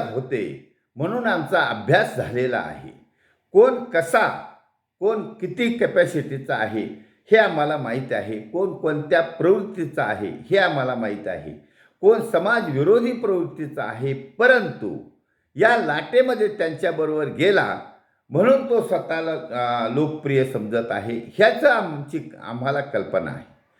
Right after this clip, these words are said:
म्हणून सैनिक समाज पार्टीने यामध्ये पार्शली आनंद घेतला आहे, पार्शली अमान्यता आहे. कारण मार्कडवाडीची जिक्र आ-, आम्ही वारंवार केला आहे,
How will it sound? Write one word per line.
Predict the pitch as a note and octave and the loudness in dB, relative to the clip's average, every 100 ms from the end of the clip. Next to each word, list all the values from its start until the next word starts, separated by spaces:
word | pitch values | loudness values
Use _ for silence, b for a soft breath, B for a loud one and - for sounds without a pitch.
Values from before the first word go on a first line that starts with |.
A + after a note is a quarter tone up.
| b b b | b b b
म्हणून | E3+ B3 B3+ | 2 4 2
सैनिक | G#3 F#3+ G#3+ G#3+ | 2 0 0 -2
समाज | F3 D3+ D#3+ | -2 0 -2
पार्टीने | D#3 - B2 A#2+ C3 C#3 E3 - - | -4 -4 -4 -4 -4 -4 -4 -6 -2
यामध्ये | A#2+ F3 D#3+ A#2 C3 - - b b b _ _ _ - | 2 4 2 2 2 0 -6 b b b _ _ _ 0
पार्शली | E3 F#3+ - B3+ E4+ D4 | 0 0 4 6 6 2
आनंद | A3 G3+ F#3 E3 | 0 -2 -2 -2
घेतला | C#3 - - E2 | -4 -8 -10 -10
आहे, | D2+ - - _ _ _ _ - | -10 -16 -20 _ _ _ _ -4
पार्शली | C#3 D#3+ - G3 G3 G#3+ G#3+ - - | -2 -2 2 2 2 -2 -6 -6 -2
अमान्यता | E3+ G#3 G#3+ G3+ - B2+ | 2 2 4 0 2 0
आहे. | G2 E2 C#2+ - b b b - | 0 -4 -10 -12 b b b -2
कारण | B2 D#3+ F3 D3 | 2 2 0 -2
मार्कडवाडीची | G#2 A2+ - F3+ F3 D#3+ D3+ D#3+ D3+ E3 D#3+ D3 - - G2+ | -2 0 0 0 2 0 0 -4 -2 -2 -2 -6 -14 -12 0
जिक्र | F3 - E3+ | 0 4 2
आ-, | A2 A2 A2 A2+ G2 | 4 0 -4 -4 -2
आम्ही | C#3+ F#3+ F#3 | -2 -2 -2
वारंवार | D3 D#3 B3+ B3 G#3 | 0 2 2 2 0
केला | - D#3 C#3+ | 0 -2 0
आहे, | C3+ B2+ | -2 -4